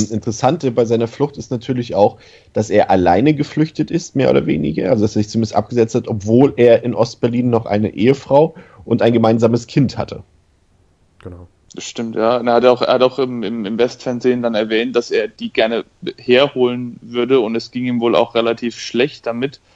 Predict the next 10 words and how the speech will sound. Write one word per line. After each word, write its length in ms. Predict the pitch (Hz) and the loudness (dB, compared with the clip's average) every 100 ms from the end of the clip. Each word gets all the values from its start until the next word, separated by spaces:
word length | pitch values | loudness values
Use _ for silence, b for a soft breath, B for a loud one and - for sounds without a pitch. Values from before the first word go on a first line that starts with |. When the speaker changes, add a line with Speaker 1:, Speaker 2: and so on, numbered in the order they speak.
| b b b b _ | b b b b _
Speaker 3:
Warum 600 | - - 117 113 131 156 | -16 -4 -2 0 0 0
er 100 | 120 | 0
letztlich 460 | 131 127 - 117 | 0 -2 -4 -4
wirklich 320 | 123 123 123 113 | -2 -4 -4 -4
allein 280 | 110 120 | -2 -2
geflohen 360 | 123 - 123 123 | -4 -4 -2 -2
ist, 180 | 120 - | -4 -4
weiß 280 | - 127 147 | -2 -4 -6
man 180 | 139 | -6
nicht. 400 | 147 151 - - | -4 -6 -8 -14